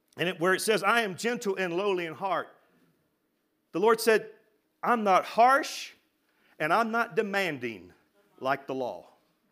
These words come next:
I'm not harsh, and I'm not demanding like the law.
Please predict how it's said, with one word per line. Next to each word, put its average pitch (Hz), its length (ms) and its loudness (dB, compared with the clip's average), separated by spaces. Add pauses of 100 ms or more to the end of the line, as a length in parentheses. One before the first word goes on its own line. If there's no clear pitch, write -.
(1600)
I'm 233 180 2
not 254 220 4
harsh, 196 500 4
and 175 100 -2
I'm 214 120 0
not 220 240 2
demanding 185 960 -2
like 185 440 2
the 175 80 -6
law. 170 460 -2